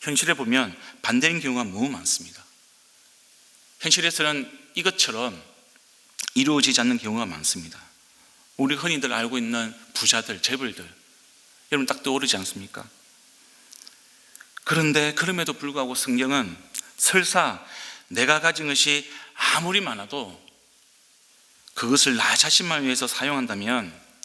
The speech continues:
성경이 보기에, 하나님 보시기에는 그것은 자기 재산을 탕진하는 것처럼 생각하신다는 겁니다. 그게 바로 미련한 사람이다라고 이야기하고 있는 것이죠.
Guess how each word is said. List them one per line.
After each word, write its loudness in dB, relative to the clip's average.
성경이 0
보기에, -8
하나님 -4
보시기에는 -4
그것은 0
자기 2
재산을 0
탕진하는 0
것처럼 -4
생각하신다는 0
겁니다. -14
그게 2
바로 -2
미련한 -4
사람이다라고 -6
이야기하고 -2
있는 -8
것이죠. -2